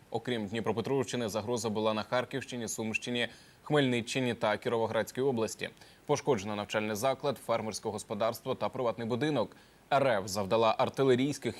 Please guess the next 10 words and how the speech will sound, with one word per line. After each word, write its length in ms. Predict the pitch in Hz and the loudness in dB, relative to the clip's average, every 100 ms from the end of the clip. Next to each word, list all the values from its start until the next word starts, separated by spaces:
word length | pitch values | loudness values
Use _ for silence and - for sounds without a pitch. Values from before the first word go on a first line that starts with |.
| - | -2
і 240 | 131 113 | 0 2
мінометних 540 | 123 131 117 107 - | 0 2 2 0 -2
ударів 340 | 123 110 123 113 | 0 2 2 2
по 140 | 117 | -2
населених 480 | 107 - 123 120 110 | -4 -2 -2 -2 -4
пунктах 360 | - 117 117 - | -8 -8 -6 -2
Харківщини. 680 | 147 147 131 101 - 104 80 - - - - | 0 0 -2 -4 -4 -4 -6 -10 -20 -20 -4
Обійшлось 540 | 131 127 120 - 135 101 | 0 2 2 2 0 0
без 240 | 98 117 | 0 -2
постраждалих. 840 | - 110 104 98 92 98 92 - | -2 -4 -2 -4 0 0 0 -4